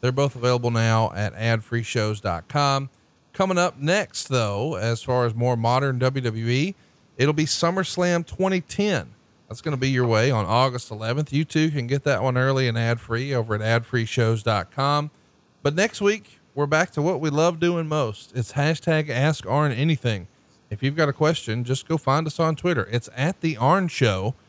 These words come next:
and you'll be able to see near the top, there'll be a, a, a pinned tweet asking if you have a question. Just drop it in the replies and listen in next week when we're back for hashtag Ask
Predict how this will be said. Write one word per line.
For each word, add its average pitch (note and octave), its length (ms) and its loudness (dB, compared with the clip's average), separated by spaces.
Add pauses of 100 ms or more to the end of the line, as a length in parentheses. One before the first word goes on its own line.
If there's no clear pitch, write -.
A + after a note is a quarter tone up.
(360)
and G#2 100 -4
you'll A#2+ 140 2
be B2 160 2
able A#2+ 180 0
to A2+ 60 -4
see A#2+ 260 -2
near C#3 220 0
the D3+ 80 -10
top, D3 360 2
there'll A#2 160 -2
be B2 200 -2
a, A#2 100 -2 (120)
a, A#2 140 -2 (120)
a A2+ 80 -4
pinned D3+ 340 0
tweet C#3 340 0
asking C#3+ 520 0
if B2+ 140 -14
you C#3+ 120 0
have C3+ 140 2
a A#2+ 40 -10
question. F#3+ 460 -2 (380)
Just D#3 160 -16
drop E3 260 2
it E3+ 40 -2
in B2+ 80 -6
the C#3 80 -4
replies C3 680 2
and G#2+ 160 -8
listen C3+ 320 -2
in B2+ 160 2
next B2+ 280 -2
week A2+ 320 -4 (400)
when A2+ 120 0
we're C3 120 4
back B2 260 2
for G#2 160 -6
hashtag B2+ 720 -2
Ask C3+ 340 -2